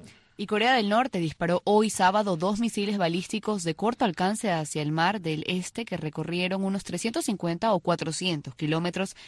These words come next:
antes de caer en el Mar de Japón, informaron funcionarios surcoreanos y japoneses.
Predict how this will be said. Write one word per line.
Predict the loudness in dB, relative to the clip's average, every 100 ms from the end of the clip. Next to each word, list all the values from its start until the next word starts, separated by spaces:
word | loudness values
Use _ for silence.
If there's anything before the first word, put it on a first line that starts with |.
| -20 4
antes | 6 6 2 -4
de | -2
caer | 2 4 4
en | 0
el | 0
Mar | 2 2
de | 0
Japón, | -2 -2 0 2
informaron | 2 0 0 0 0
funcionarios | -2 0 0 2 0 -2
surcoreanos | -4 -2 -2 -2 -2
y | -4
japoneses. | -6 -4 -4 -6 -10 -18 -12